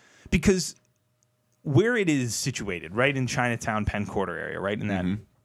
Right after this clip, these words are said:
Speaker 1: little pocket of D C, um, that area has fluctuated. At one point, it was really, really a bad spot. I mean, it's no different than really what the, I mean, maybe it wasn't as bad. I mean, the Navy Yard in D C was terrible, terrible before, um, Nats Park went and revitalized the area. So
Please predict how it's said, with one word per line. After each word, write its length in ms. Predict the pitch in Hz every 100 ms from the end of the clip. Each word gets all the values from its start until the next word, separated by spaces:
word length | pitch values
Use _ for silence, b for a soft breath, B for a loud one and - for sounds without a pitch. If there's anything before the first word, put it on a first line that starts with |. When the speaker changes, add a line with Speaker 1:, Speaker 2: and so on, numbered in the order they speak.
| _ _ _ _ -
Speaker 1:
little 160 | 104
pocket 360 | - - 104 90
of 60 | 85
D 120 | 82
C, 360 | - 117 - b b b b b b -
um, 240 | 104 107
that 160 | 135 190
area 200 | 208 165
has 140 | 139
fluctuated. 520 | 127 107 - 62 - - _ _ _
At 260 | - 120 117
one 220 | 139 175
point, 280 | - 165 160
it 80 | -
was 180 | 113
really, 440 | 98 95 120 147 147
really 340 | 107 120 131
a 40 | 110
bad 260 | 101 104
spot. 360 | - 101 117 127
I 40 |
mean, 140 | 107 104
it's 160 | -
no 160 | 113 113
different 280 | 120 117 117
than 100 | 107
really 140 | 117
what 100 | 110
the, 100 | 95 -
I 80 | 101
mean, 180 | 104 95 -
maybe 180 | 185 107
it 60 |
wasn't 220 | 95 90
as 140 | 90 87
bad. 220 | - 85
I 40 | 101
mean, 120 | 156
the 60 |
Navy 240 | 175 190 170
Yard 220 | 135 123
in 80 | 120
D 120 | 117
C 160 | 110 110
was 220 | 90 -
terrible, 720 | - - - - 98 90 85 80
terrible 400 | - 82 82 85
before, 480 | 90 - 85 90 - b b b -
um, 280 | 92 92 104
Nats 220 | 107 -
Park 240 | - 98
went 120 | 90
and 80 | 73
revitalized 480 | 90 92 92 85 85
the 80 | 90
area. 200 | 87 87
So 240 | 147 139